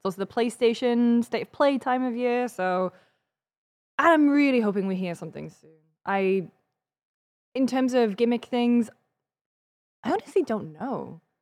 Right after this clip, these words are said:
Because at this point, if you kind of compare what they did with the Wii to Wii U, where they had such an runaway success with the Wii, and then they went too far, of course, with the Wii U, like,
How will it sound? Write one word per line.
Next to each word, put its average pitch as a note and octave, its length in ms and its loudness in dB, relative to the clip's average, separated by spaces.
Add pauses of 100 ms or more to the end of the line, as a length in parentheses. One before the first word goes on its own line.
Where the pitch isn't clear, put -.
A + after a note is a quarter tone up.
(100)
Because D4 180 0
at F4 100 -4
this G4 200 -2
point, D4 360 -4
if A3 120 -8
you B3 420 -6
kind B3+ 160 -8
of A#3+ 80 -8
compare B3+ 280 -2
what C4+ 120 -2
they A3+ 120 -2
did G3 280 0
with F#3 140 -6
the F3+ 80 -10
Wii G3+ 320 -4
to F#3+ 120 -10
Wii F#3 260 -4
U, E3 360 -6
where E3+ 380 -6 (360)
they F#3+ 140 -4
had F#3 420 -4 (460)
such A3+ 240 -2
an F#3+ 320 -4 (320)
runaway A#3+ 380 0
success G3+ 400 -10
with F3 80 -10
the E3+ 80 -10
Wii, E3+ 280 -4
and F3 220 -6
then F#3 220 -4
they F#3 180 -2
went F#3 380 -6 (560)
too C4+ 120 -2
far, C3+ 320 -4
of - 140 -18
course, - 240 -12
with D#3+ 100 -14
the E3 80 -16
Wii D#3+ 160 -8
U, E3+ 300 -4 (260)
like, E3 240 -6